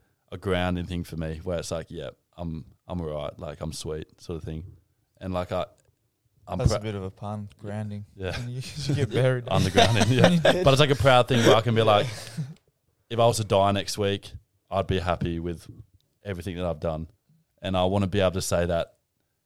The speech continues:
Speaker 1: every Sunday arvo for the rest of my life, sort of thing, wh-, which I don't think it's too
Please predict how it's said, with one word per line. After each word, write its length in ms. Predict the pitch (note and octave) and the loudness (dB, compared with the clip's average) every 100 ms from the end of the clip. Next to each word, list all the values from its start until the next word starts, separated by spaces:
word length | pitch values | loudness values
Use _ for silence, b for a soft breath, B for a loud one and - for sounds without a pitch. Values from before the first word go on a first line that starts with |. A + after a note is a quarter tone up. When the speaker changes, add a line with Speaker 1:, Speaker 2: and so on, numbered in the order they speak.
| _ - | _ -8
Speaker 1:
every 220 | F#2 F#2+ | -6 -4
Sunday 280 | - F2+ E2+ | -4 -2 0
arvo 540 | E2+ E2 E2 E2 D#2+ | 0 0 -2 -4 -6
for 160 | - F2+ | -8 -6
the 100 | E2 | -4
rest 180 | E2 F#2 | -4 -6
of 40 | |
my 60 | E2 | -4
life, 260 | E2+ D#2+ | -2 -4
sort 140 | - F2 | -6 -10
of 60 | |
thing, 360 | D#2+ D#2+ D#2+ - - _ _ | -8 -10 -12 -16 -18 _ _
wh-, 60 | - - _ | -20 -20 _
which 240 | - G2 - | -12 -8 -2
I 80 | G2 | -2
don't 140 | F#2+ | -2
think 160 | F2 D#2+ | -4 -10
it's 180 | - - | -12 -14
too 380 | - E2+ D#2+ | -10 -6 -6